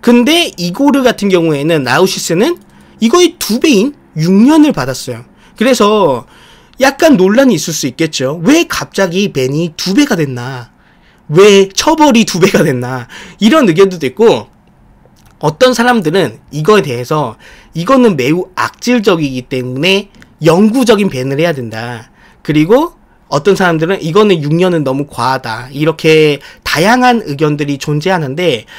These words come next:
일단은 제 생각은 어떠냐면요. 어, 이 사람이 굉장히 양민학살하면서 이런 안 걸리게 쉬운 대회들만 골라서 나갔어요. 이렇게 별표 쳐 있는 건 자기보다 레이팅 사백 차이 나는 사람한테 이렇게 야금야금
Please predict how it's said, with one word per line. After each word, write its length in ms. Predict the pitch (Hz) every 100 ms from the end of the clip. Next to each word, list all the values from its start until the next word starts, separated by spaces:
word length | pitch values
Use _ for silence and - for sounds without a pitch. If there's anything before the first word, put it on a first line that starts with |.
| - _
일단은 500 | 190 254 285 269 247
제 180 | - 147
생각은 460 | 226 262 254 196
어떠냐면요. 800 | 113 151 143 120 117 151 185 117 - - - -
어, 120 | 196
이 140 | 175 190
사람이 840 | 277 311 294 220 175 185 139 110 _ _ _ _
굉장히 840 | - 254 302 339 294 277 185 120
양민학살하면서 920 | 113 147 247 302 302 247 247 220 185 147
이런 520 | 135 135 139 139 120 120 _
안 260 | 127 170 226
걸리게 640 | 359 294 165 285 226 123 - - _
쉬운 420 | - - 427 415
대회들만 460 | 392 220 220 220 196
골라서 300 | - 190 190
나갔어요. 320 | 127 110 117
이렇게 200 | 139 -
별표 360 | 151 151 180 254
쳐 120 | 240
있는 220 | 220 165
건 120 | 143
자기보다 440 | 123 131 156 156 139
레이팅 480 | 123 127 - 220 - - _ - _
사백 340 | - 226 240 -
차이 240 | 233 220
나는 240 | 147 127
사람한테 640 | 139 165 143 127 156 175 120 - - -
이렇게 360 | 175 196 175
야금야금 840 | 127 107 113 226 240 220 190 214 262